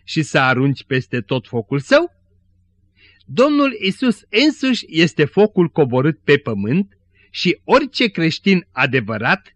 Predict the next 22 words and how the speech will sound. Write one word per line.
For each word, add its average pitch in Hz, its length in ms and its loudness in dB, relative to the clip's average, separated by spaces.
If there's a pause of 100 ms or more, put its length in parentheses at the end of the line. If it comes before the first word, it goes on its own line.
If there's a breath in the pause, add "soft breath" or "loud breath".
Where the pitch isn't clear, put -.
(380)
trebuie 175 560 0
să 117 180 -8
fie 180 300 0
purtătorul 151 840 -2
acestui 135 580 -6
foc, 302 360 -4 (320)
care 147 320 0
arde 131 340 -2
fără 240 280 0
întrerupere 220 960 0
și - 360 -4
tot 277 260 0
mai 226 200 2
puternic 180 720 0 (260)
cu 113 140 -8
fiecare 208 640 2
zi 160 420 2 (240)
cu 160 60 2
fiecare 117 580 -4
clipă. 160 540 -2 (840)
Focul 151 560 0
Hristos 233 500 -2